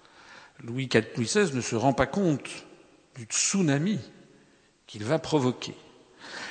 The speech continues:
Parce qu'il a convoqué les États généraux, il pensait benoîtement que c'était comme à, à Blois ou à, ou à Paris au Louvre,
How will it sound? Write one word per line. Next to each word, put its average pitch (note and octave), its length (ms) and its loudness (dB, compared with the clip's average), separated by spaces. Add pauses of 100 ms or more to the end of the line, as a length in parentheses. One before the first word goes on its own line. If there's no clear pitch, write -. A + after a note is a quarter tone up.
(120)
Parce C#3+ 180 -2
qu'il C#3+ 300 4
a C3+ 60 8
convoqué F3+ 460 10
les C3 200 4
États C3 220 2
généraux, C3+ 500 0
il - 60 0
pensait B2 360 2
benoîtement C3+ 720 8
que B2 140 0
c'était C3+ 340 0
comme A#2 200 0
à, G#2+ 280 0
à A2+ 60 0
Blois B2+ 600 6 (160)
ou G#2 140 -4
à, G2 60 -4 (200)
ou G#2 80 -6
à F#2+ 80 -6
Paris A2+ 300 0
au A#2 140 4
Louvre, C3 440 2